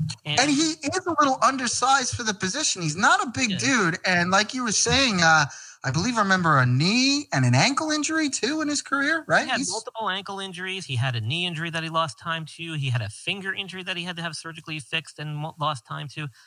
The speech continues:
Speaker 1: He's, he's lost a significant amount of time. He's had multiple procedures to fix multiple injuries. He is basically very fragile from what I can tell and from what I've seen. So,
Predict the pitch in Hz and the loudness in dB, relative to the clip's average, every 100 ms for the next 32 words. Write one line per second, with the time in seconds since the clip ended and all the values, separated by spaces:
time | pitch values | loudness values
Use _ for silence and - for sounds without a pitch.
0 | _ _ 240 294 _ 131 240 196 185 175 | _ _ -16 -16 _ -10 -10 -8 -4 -2
1 | - - 113 151 143 147 165 151 143 143 | -4 -10 -10 -8 -8 -8 -10 -8 -6 -4
2 | 135 120 135 143 123 170 135 _ _ _ | -6 -6 -6 -6 -6 -8 -12 _ _ _
3 | _ - 135 123 131 220 160 151 117 120 | _ -8 -4 -2 -2 -4 -8 -10 -10 -14
4 | - 220 139 95 110 131 117 - 156 - | -12 -10 -10 -10 -10 -12 -10 -8 -8 -6
5 | 135 165 151 147 151 160 113 110 - _ | -6 -6 -6 -10 -10 -8 -8 -8 -12 _
6 | _ _ _ 113 240 294 165 131 131 - | _ _ _ -14 -8 -6 -6 -6 -8 -12
7 | _ 160 151 131 - - _ _ _ _ | _ -10 -8 -8 -14 -18 _ _ _ _
8 | _ 175 165 156 143 147 135 113 127 113 | _ -8 -6 -8 -4 -2 -4 -2 -2 -2
9 | 104 123 120 - 123 113 - 120 107 123 | -8 -8 -6 -6 -8 -10 -8 -8 -8 -8
10 | 117 110 104 107 - 135 107 - 123 120 | -6 -6 -6 -10 -10 -8 -6 -6 -4 -4